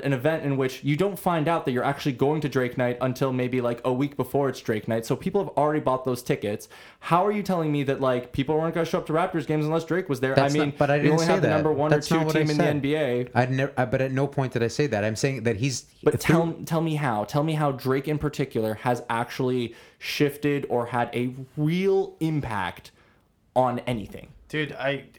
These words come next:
Speaker 3: O V O nights, when it was a thing, there was people who would legitimately seek out this, the tickets for O V O nights and buy them resale and go and try and get the O V O gear. There's people that I know that would only go to O V O nights because that was an outing for them, for the chance to see Drake.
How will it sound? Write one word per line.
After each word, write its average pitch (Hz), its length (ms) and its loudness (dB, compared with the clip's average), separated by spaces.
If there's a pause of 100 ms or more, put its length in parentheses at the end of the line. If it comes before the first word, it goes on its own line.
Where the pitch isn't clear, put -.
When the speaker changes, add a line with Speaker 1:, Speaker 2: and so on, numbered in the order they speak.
(300)
Speaker 3:
O 135 120 0
V 143 180 -2
O 120 80 0
nights, 110 460 -4
when 117 140 -4
it 110 80 -4
was 113 180 -4
a 113 80 -8
thing, 104 420 -10
there 127 120 -2
was 131 140 -4
people 160 300 -2
who 156 120 -4
would 131 140 -2
legitimately 120 640 -2
seek 117 340 -6
out 113 340 -4
this, 113 280 -6
the 117 240 -8
tickets 117 440 -6
for 123 300 -4
O 117 140 -4
V 117 200 -2
O 113 100 0
nights 104 320 -6
and 113 120 -8
buy 120 140 0
them 151 160 -2
resale 117 420 -2
and 107 160 -4
go 120 280 0
and 117 120 -2
try 117 200 -2
and 127 80 -4
get 127 120 -4
the 127 180 -2
O 117 80 2
V 113 180 -2
O 107 140 -2
gear. 101 300 -8 (300)
There's 131 140 -4
people 151 260 -2
that 135 160 0
I 123 80 -2
know 120 220 -2
that 113 140 0
would 113 140 -4
only 123 320 -6
go 120 160 -2
to 113 80 0
O 110 160 -4
V 107 180 -6
O 104 120 -6
nights 104 300 -8
because 110 300 -8
that 110 180 0
was 110 140 -8
an 110 100 -4
outing 104 260 -4
for - 140 -10
them, 101 180 -8
for - 100 -14
the 107 80 -10
chance 113 280 -8
to 110 80 -12
see 110 160 -12
Drake. 101 300 -8